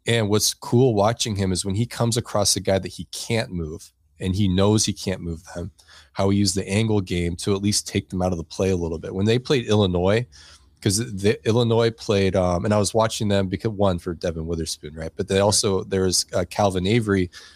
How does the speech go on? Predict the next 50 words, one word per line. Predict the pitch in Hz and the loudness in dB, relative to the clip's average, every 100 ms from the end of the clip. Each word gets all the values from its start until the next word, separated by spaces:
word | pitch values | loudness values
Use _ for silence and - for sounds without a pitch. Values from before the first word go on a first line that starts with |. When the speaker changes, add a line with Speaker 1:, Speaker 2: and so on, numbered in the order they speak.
| _ | _
Speaker 1:
that | - | -8
the | 107 | -2
Seahawks | 92 113 98 92 | 0 0 0 -2
had | 95 87 | -6 0
visited | 117 113 92 | 2 2 0
with, | 92 90 | 0 -2
and | 87 | -2
they | 87 | 0
Speaker 2:
Mm-hmm. | 101 | 2
Speaker 1:
didn't | 98 92 | 2 0
end | 95 92 | -2 0
up, | 87 - | 0 -2
um, | 98 87 82 82 - _ - | -2 0 -2 -6 -16 _ -4
uh, | 92 | -4
taking | - 95 - 90 | 0 -4 -2 -2
him | 90 | 0
in | 87 | -2
undrafted | 82 87 82 87 | 0 -2 -4 -12
free | - 87 | -4 -2
agency, | 90 87 - 82 | -2 0 -2 -2
or | |
they | 82 | -2
weren't | 87 87 | -2 0
able | 98 95 | 2 0
to. | - 87 | -2 -6
I | 82 - - - - 135 | -6 -12 -20 -20 -6 2
mean, | 120 | 4
he | |
was | 180 | 4
a | 165 | 0
decent | 120 120 - - | 0 0 0 0
nose | 95 - | 0 0
tackle. | 82 78 95 | -2 -4 -6
I | 98 | 0
mean, | 107 | -2
kinda | - 120 110 | 0 0 2
like | 104 98 | 0 2
Robert | 95 92 - | 2 0 -4
Cooper, | 95 85 92 | -6 -4 -6
kinda | - 92 | 0 2
like | 90 87 | 2 0
Cam | - 95 87 | -2 0 0
Young. | 87 85 | 0 0
Like, | 87 - | -4 -2
yeah, | 113 78 | -2 -2
he's, | 87 85 - | -4 -4 -6
he | _ | _
fits | 101 - 92 - | -6 -4 -4 -6
the | |
part. | - 87 87 | -4 -2 -2